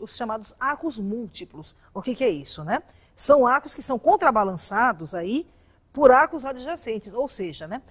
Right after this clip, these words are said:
às vezes a gente passa embaixo de um viaduto, por exemplo, né? Um viaduto sobre uma ferrovia, né? Ou uma rodovia. A gente vê, né, uma estrutura de vários arcos, né?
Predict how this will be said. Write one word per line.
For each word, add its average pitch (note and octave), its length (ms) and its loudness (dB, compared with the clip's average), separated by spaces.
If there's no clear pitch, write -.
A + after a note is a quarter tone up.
às A3+ 180 -2
vezes C#4 220 -4
a B3+ 40 -6
gente B3 180 -12
passa B3 240 -4
embaixo A#3 260 -4
de A#3+ 80 -12
um A#3 40 -12
viaduto, A3+ 580 -8
por F#3+ 180 -16
exemplo, G3 640 -12
né? B3+ 200 -4
Um B3+ 80 -2
viaduto G#3+ 400 2
sobre A3+ 160 -10
uma A3 80 -10
ferrovia, F#3+ 600 -8
né? G3+ 200 -12
Ou B3 160 4
uma B3+ 120 2
rodovia. E3+ 520 -4
A - 100 -4
gente A#3+ 240 -6
vê, A3 300 0
né, A3+ 220 -6
uma C#4 120 -6
estrutura C4 400 -10
de A#3 120 -10
vários G4 580 -2
arcos, - 720 -8
né? E4+ 220 -8